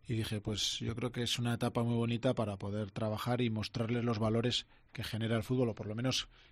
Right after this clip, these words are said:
que yo he descubierto en el fútbol, ¿no? En mi práctica jugando". Y, pero también era consciente que, que lo que yo les dijera desde el punto de vista neurológico probablemente no les iba a interesar mucho.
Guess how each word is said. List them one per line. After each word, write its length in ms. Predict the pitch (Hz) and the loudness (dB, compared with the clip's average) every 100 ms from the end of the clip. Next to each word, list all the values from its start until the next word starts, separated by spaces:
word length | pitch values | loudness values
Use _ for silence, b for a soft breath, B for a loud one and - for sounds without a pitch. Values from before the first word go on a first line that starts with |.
| b | b
que 140 | 120 110 | -2 6
yo 100 | 123 | 6
he 40 | |
descubierto 720 | 123 - 120 117 117 - 117 107 | 6 4 2 4 2 2 0 0
en 60 | |
el 120 | 104 | -2
fútbol, 340 | 92 117 98 98 | -2 -4 -2 -2
¿no? 220 | 135 120 | -2 -2
En 80 | 101 | -2
mi 100 | 101 | -4
práctica 720 | 110 104 107 104 101 98 101 - 110 98 95 - | -4 -4 -4 -4 -4 -6 -8 -12 -16 -16 -18 -18
jugando". 520 | - 107 101 101 95 B B B B B B B _ - | -10 -6 -4 -2 -4 B B B B B B B _ 2
Y, 1000 | 120 113 110 107 107 101 101 98 104 - | 4 6 6 4 2 0 0 -2 -4 -2
pero 220 | 127 120 | 2 4
también 220 | 123 131 | 6 6
era 200 | 135 127 | 8 8
consciente 480 | 127 120 143 117 131 | 6 2 4 4 4
que, 100 | 170 - B B B B B B - | 2 0 B B B B B B 0
que 120 | 120 | 4
lo 120 | 117 | 4
que 120 | 117 | 6
yo 120 | 117 131 | 8 8
les 140 | 127 | 8
dijera 280 | 123 123 123 | 6 6 4
desde 140 | 117 | 6
el 80 | 120 | 4
punto 200 | 127 127 | 6 8
de 60 | 127 | 8
vista 220 | - 123 | 6 2
neurológico 600 | 120 120 120 - 131 131 | 4 6 4 2 4 4
probablemente 880 | 123 117 120 123 120 127 123 120 - b b b | 4 4 8 8 8 6 6 2 0 b b b
no 100 | 120 | 0
les 180 | 117 110 | 2 4
iba 120 | 117 | 4
a 40 | 113 | 2
interesar 420 | 107 107 - 110 | 2 0 0 0
mucho. 360 | 160 - 101 | 0 0 -6